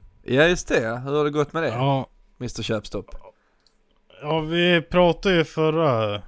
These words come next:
Speaker 2: veckan, tror jag.
Speaker 1: Ja.
Speaker 2: Att vi skulle, att jag skulle köpa ratt och grejer.
Speaker 1: Mm.
Speaker 2: Var ju till Västerås i fredags.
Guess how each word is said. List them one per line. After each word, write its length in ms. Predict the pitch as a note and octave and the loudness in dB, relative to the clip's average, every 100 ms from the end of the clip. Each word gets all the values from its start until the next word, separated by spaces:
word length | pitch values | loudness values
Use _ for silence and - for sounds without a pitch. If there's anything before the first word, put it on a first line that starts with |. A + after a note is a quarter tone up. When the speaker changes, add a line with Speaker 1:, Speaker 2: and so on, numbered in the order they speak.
| - | -6
Speaker 2:
veckan, 480 | A#2+ A2 - G#2 | -6 -6 -10 -12
tror 220 | G2+ G2+ F2 | -12 -14 -14
jag. 80 | - - - - | -14 -16 -8 0
Speaker 1:
Ja. 200 | A2+ B2 C3+ _ _ _ _ _ _ _ _ A#2 | 2 2 -2 _ _ _ _ _ _ _ _ -12
Speaker 2:
Att 180 | B2 - | -12 -12
vi 140 | B2 A#2+ | -10 -8
skulle, 760 | - B2+ A2+ A2 G#2+ G#2 F2+ F#2 - | -8 -8 -6 -6 -6 -8 -12 -16 -16
att 200 | A2+ - | -14 -12
jag 100 | A2+ | -12
skulle 180 | - A#2+ | -10 -8
köpa 300 | C3 - A#2+ | -8 -4 -2
ratt 360 | D3 - - | -4 -6 -14
och 80 | G2+ | -12
grejer. 260 | F2+ B1 - - | -12 -14 -18 -16
Speaker 1:
Mm. 260 | G#2+ A2+ C#3 _ _ _ _ _ _ _ _ - - - - - - - _ _ _ _ | -10 -10 -10 _ _ _ _ _ _ _ _ -20 -20 -20 -20 -20 -20 -20 _ _ _ _
Speaker 2:
Var 220 | C3 C#3+ | 2 6
ju 80 | D#3 | 6
till 180 | D3 C#3+ | 4 2
Västerås 880 | D3 C3+ - D#3 E3 E3+ D3 - - | 2 0 0 2 2 2 0 -4 -10
i 580 | - A#2+ A#2 A#2 A2 A2 G#2+ | -12 -10 -8 -8 -8 -8 -8
fredags. 960 | - A#2+ A2+ A2 G#2+ D3 - - - | -12 -8 -6 -6 -4 -6 -6 -12 -14